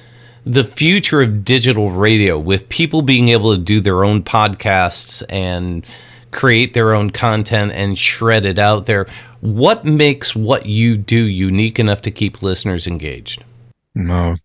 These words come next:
Speaker 2: God, what a great question. It's the, and it's the question of the hour. Um, I think easily, though, the answer is,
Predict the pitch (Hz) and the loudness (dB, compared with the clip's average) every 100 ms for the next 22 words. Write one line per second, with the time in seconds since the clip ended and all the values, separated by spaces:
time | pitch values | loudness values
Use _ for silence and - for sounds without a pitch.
0 | _ - 98 101 101 95 - 95 104 - | _ -2 0 2 0 -2 0 -2 0 0
1 | 98 - 98 98 - 110 101 - 107 104 | 0 0 2 2 2 0 0 0 0 0
2 | 113 - 110 107 98 92 90 98 98 95 | -2 0 0 2 0 0 2 2 2 0
3 | - - - - - _ - 113 107 104 | -4 -14 -14 -16 -18 _ 0 2 2 0
4 | 101 _ _ _ _ 180 202 - - 143 | -2 _ _ _ _ 2 2 2 2 2
5 | 135 123 107 104 95 104 101 101 98 98 | 2 2 4 2 2 2 2 2 0 -2
6 | 101 107 110 104 - 101 - 113 98 92 | -2 0 0 0 2 2 2 2 2 2
7 | 92 | -2